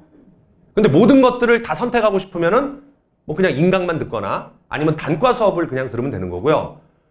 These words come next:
어, 여기는 선택권을 존중하되 모든 걸 다 선택하게 만드는 그런 구조는 아니에요. 그러면 뭐만 선택하게 만드는 거냐면은 기본적으로 본인이 취약한 거 있잖아요. 본인이 취약한 걸 선택해라. 여기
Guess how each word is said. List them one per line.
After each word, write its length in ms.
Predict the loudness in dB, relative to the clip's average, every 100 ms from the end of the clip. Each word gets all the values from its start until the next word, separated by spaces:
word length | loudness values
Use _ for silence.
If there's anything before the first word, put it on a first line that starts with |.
| _ _
어, 160 | 0 4
여기는 360 | 4 4 2
선택권을 560 | 2 -4 -4 0 0 0
존중하되 600 | 0 -2 0 2 2 0
모든 300 | 0 2 4
걸 120 | 2
다 100 | 0
선택하게 440 | -6 -12 -10 -8 -8
만드는 300 | -8 -10 -8
그런 200 | -6 -6
구조는 260 | -6 -10
아니에요. 440 | -10 -12 -12 -14 _ _ _ _ _ _ -4
그러면 280 | 0 0 2
뭐만 360 | 4 4 4
선택하게 420 | 2 -2 -2 0 0
만드는 280 | -2 -4
거냐면은 580 | -2 -2 0 0 0 -2 -16 _ _ _ _ _ _
기본적으로 480 | 0 2 4 2 0
본인이 340 | 0 0 0
취약한 400 | -4 -8 -6 -6
거 60 | -6
있잖아요. 400 | -8 -14 -16 -20 _ -20 -20 _ _ -20 -20 _ _
본인이 420 | 4 6 4 0
취약한 380 | -2 -2 -2 -4
걸 100 | -4
선택해라. 540 | -4 -8 -8 -8 -12 0
여기 680 | 2 2 -2 -4 -6 -10